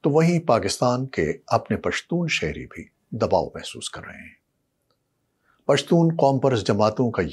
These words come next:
یہ الزام ہے کہ افغان مہاجرین سمجھ کر ملک کے مختلف حصوں میں آباد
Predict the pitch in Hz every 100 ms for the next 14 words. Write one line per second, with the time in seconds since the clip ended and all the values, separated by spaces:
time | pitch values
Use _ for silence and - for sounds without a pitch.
0 | - 135 131 - 78 80 - 98 - _
1 | _ _ - 135 110 127 151 151 117 117
2 | 113 101 123 127 123 - 87 113 - -
3 | - - _ _ _ 107 131 131 123 92
4 | 104 - 185 156 113 - 92 80 80 85